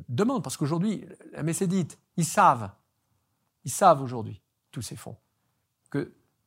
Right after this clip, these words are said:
le pétrole et le gaz vont s'effondrer. D'ailleurs, il s'est déjà partiellement effondré. L'indice de la bourse de New York sur le pétrole a baissé de quatre-vingt-cinq pour cent, moins quatre-vingt-cinq pour cent depuis sept ans. Moins quatre-vingt-cinq pour cent.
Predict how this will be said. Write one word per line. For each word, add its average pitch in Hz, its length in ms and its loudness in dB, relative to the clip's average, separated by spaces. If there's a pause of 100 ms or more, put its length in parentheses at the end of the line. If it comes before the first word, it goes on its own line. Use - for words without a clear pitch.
le 151 220 0
pétrole 143 420 -2
et 147 60 -8
le 131 60 -6
gaz 139 240 -2
vont 131 100 -8
s'effondrer. 160 380 -4 (260)
D'ailleurs, 180 160 2
il 185 80 0
s'est - 140 0
déjà 214 280 4
partiellement 202 460 2
effondré. 214 320 0 (300)
L'indice 196 520 2
de 156 140 0
la 143 140 0
bourse 180 340 0
de 180 100 2
New 170 120 0
York 156 320 -2
sur - 200 -4
le 127 60 -2
pétrole 190 380 0
a 143 60 2
baissé 165 260 -2
de 156 60 -2
quatre-vingt-cinq 180 720 0
pour - 160 -16
cent, - 160 -16 (240)
moins 226 480 4
quatre-vingt-cinq 135 580 -6
pour - 180 -20
cent - 200 -10 (420)
depuis 131 200 -6
sept - 220 -12
ans. - 80 -20 (920)
Moins 147 300 -2
quatre-vingt-cinq - 480 -14
pour - 180 -20
cent. - 100 -20